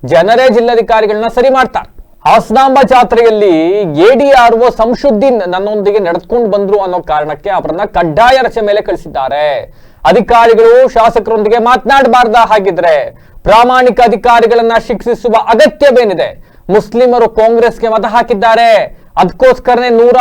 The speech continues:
ಮೂವತ್ತಾರು ಸೀಟ್ಗಳನ್ನ ಗೆದ್ದಿದೆ ಕಾಂಗ್ರೆಸ್. ಆದ್ರೆ ಈಗ ಅಧಿಕಾರಿಗಳಿಗೆ ಭದ್ರತೆ ಇಲ್ಲದಂತಾಗಿದೆ. ಮುಸ್ಲಿಂ ಸಮುದಾಯಕ್ಕೆ ಬಿ ಜೆ ಪಿ ಅವಧಿಯಲ್ಲೂ ಕೂಡ ನೆಮ್ಮದಿ ಇರ್ಲಿಲ್ಲ, ಈಗ ಕಾಂಗ್ರೆಸ್ ಅವಧಿಯಲ್ಲೂ ಕೂಡ ಅದೇ ಪರಿಸ್ಥಿತಿ ಬಂದಿದೆ. ಮಹಾನಗರ ಪಾಲಿಕೆ ಆಯುಕ್ತರನ್ನ ಕಡ್ಡಾಯ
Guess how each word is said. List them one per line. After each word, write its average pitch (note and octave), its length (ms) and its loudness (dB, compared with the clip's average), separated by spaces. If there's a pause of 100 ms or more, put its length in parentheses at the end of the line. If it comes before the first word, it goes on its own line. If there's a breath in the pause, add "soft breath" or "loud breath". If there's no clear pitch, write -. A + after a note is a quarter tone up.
(120)
ಮೂವತ್ತಾರು A#3+ 640 0
ಸೀಟ್ಗಳನ್ನ C4 440 0
ಗೆದ್ದಿದೆ A#3+ 340 0
ಕಾಂಗ್ರೆಸ್. A3+ 460 -2 (240)
ಆದ್ರೆ G3 220 -2 (100)
ಈಗ D#3 140 -4 (840 soft breath)
ಅಧಿಕಾರಿಗಳಿಗೆ G#3 760 2 (100)
ಭದ್ರತೆ G3 420 -2
ಇಲ್ಲದಂತಾಗಿದೆ. F3 640 -2 (240)
ಮುಸ್ಲಿಂ F3+ 340 -2
ಸಮುದಾಯಕ್ಕೆ A3+ 540 2
ಬಿ A3+ 180 2
ಜೆ A#3+ 80 4 (120)
ಪಿ B3 60 0 (100)
ಅವಧಿಯಲ್ಲೂ B3 440 2
ಕೂಡ B3 180 2
ನೆಮ್ಮದಿ A#3 260 0
ಇರ್ಲಿಲ್ಲ, A3+ 260 2 (300)
ಈಗ A3 80 -2 (180)
ಕಾಂಗ್ರೆಸ್ C4 480 2
ಅವಧಿಯಲ್ಲೂ A#3+ 480 0
ಕೂಡ C#4 160 2
ಅದೇ D4+ 120 4 (100)
ಪರಿಸ್ಥಿತಿ A#3 380 -2
ಬಂದಿದೆ. D#3+ 260 -8 (560 soft breath)
ಮಹಾನಗರ A#3+ 420 2 (140)
ಪಾಲಿಕೆ A#3 360 2
ಆಯುಕ್ತರನ್ನ A3+ 440 -4 (100)
ಕಡ್ಡಾಯ A3+ 340 0